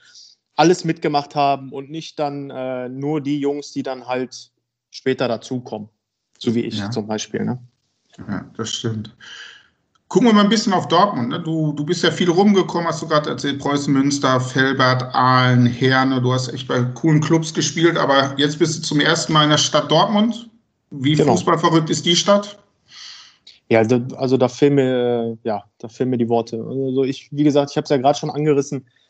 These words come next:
Speaker 1: was in A von der Berichterstattung und, und, äh, wie, wie verrückt die Stadt Dortmund an sich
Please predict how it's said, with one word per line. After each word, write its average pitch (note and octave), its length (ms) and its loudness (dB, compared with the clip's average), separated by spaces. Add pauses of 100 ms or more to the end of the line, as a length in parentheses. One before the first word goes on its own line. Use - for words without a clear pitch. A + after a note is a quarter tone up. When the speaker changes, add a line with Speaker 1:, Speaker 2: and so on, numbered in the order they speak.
(360)
Speaker 1:
was D3 200 -2
in D3+ 300 -4
A D3 180 0
von D3+ 160 -4
der C#3+ 80 -2
Berichterstattung C#3+ 840 -6
und, C3 360 -12
und, C3+ 380 -8
äh, B2+ 240 -2
wie, C3 300 -2
wie C3 100 -2
verrückt C#3 580 -2
die C#3 180 -2
Stadt B2+ 360 -2
Dortmund D#3 400 0
an C#3 160 -6
sich E3 400 -2